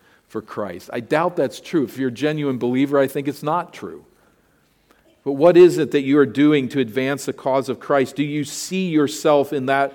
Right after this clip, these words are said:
role as part of the kingdom of priests that represent Him to this world and that serve His cause? Every one of us must face the glad truth that we are saved to serve.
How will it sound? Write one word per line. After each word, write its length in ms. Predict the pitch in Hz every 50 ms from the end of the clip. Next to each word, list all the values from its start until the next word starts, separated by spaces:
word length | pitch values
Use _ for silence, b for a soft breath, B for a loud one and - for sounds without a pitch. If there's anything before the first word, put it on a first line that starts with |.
| B B B
role 640 | 135 135 139 151 156 165 165 156 135 123 113 - B B B
as 220 | B 147 131 - -
part 380 | 127 - - 170 165 170 156
of 80 | 139 120
the 80 | 135
kingdom 500 | - - - 170 170 165 160 147 143 131
of 180 | 123 113 - -
priests 440 | - - - 170 160 156 139 - -
that 160 | 147 135 135
represent 720 | 135 127 143 151 175 - 170 156 135 120 160 160 147 135
Him 340 | 120 117 160 165 170 160 135
to 140 | 113 - 139
this 260 | 120 127 139 135 -
world 480 | 123 120 135 147 147 131 117 107 98 90 - b b b b b b b b b b b -
and 140 | 139 127 123
that 140 | 120 117 -
serve 320 | - - 143 131 127 113
His 160 | 113 98 -
cause? 580 | - - - 110 107 98 95 95 101 - - - _ _ _ _ _ _ _ _ _ _ _ _ _ _ _ _ _ _ -
Every 360 | - 147 170 180 170 185 175
one 220 | 151 147 147 151 151
of 120 | 139 120
us 180 | 120 113 - 123
must 220 | 120 117 - -
face 340 | - - 135 131 127 - -
the 140 | - 123 -
glad 500 | - 123 - 135 135 135 135 139 135 -
truth 540 | - - 123 110 104 101 90 - - _ _ b b b b b b b b b
that 140 | - 127 123
we 180 | 127 127 127 123
are 100 | 117 113
saved 480 | - - - 123 117 113 110 104 - -
to 60 | 104
serve. 540 | 95 - - 110 98 90 85 87 - _